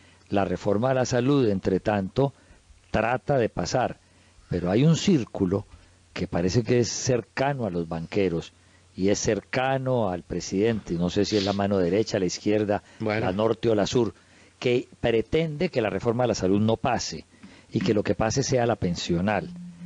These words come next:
Speaker 1: cuando el problema indudablemente se llama es salud y no pensión.
Speaker 2: Ah, antes de la siguiente pregunta,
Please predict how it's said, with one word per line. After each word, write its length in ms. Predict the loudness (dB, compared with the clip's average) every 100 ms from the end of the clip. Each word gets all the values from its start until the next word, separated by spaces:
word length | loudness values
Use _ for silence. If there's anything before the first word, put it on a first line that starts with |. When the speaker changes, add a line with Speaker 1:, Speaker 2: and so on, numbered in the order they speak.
| -12 -12 -14 -6
Speaker 1:
cuando 480 | 0 0 0 0 -2
el 80 | 0
problema 580 | -4 0 0 2 0
indudablemente 1080 | 0 -2 0 0 2 0 0 0 -2 -2 -2 -4 -14
se 260 | -4 -2
llama 420 | 0 0 0 -4 -6 _ _ _ -6
es 420 | 0 2 2 -2 _ -12
salud 500 | -4 0 2 2 0 -8
y 80 | -6
no 80 | -2
pensión. 380 | 0 0 0 -2 _ -6
Speaker 2:
Ah, 120 | -4 0
antes 240 | 0 2
de 100 | 2
la 140 | 2 2
siguiente 340 | 2 2 0
pregunta, 520 | 0 4 4 2 -4